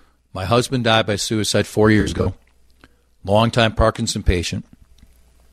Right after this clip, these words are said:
His employer provided life insurance, did pay out because he worked there for more than five years. I mean, I said at the start when I talked at length about Q and what happened today, I, I'm,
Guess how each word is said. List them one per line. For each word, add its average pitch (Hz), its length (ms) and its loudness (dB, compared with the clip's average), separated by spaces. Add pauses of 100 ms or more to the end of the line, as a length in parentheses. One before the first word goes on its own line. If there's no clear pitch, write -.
(580)
His 104 220 -4
employer 120 460 0
provided 117 420 2
life 117 260 2
insurance, 95 760 -4 (380)
did 135 260 2
pay 123 240 2
out 101 360 0 (840)
because 101 280 0
he 104 60 -2
worked 95 280 -2
there 92 140 0
for - 140 -6
more 87 140 0
than 85 100 -2
five 80 320 -4
years. 71 460 -8 (680)
I - 80 -8
mean, 90 120 0
I 90 100 2
said 87 360 2
at 82 80 -8
the - 80 -6
start 95 260 2
when 82 80 -4
I 85 60 -4
talked - 320 -4
at 87 100 -4
length 92 260 0
about 120 240 -2
Q 92 380 2
and 76 200 -6 (580)
what 95 140 -6
happened 98 300 0
today, 78 360 -8
I, 85 640 -2 (1000)
I'm, 113 240 0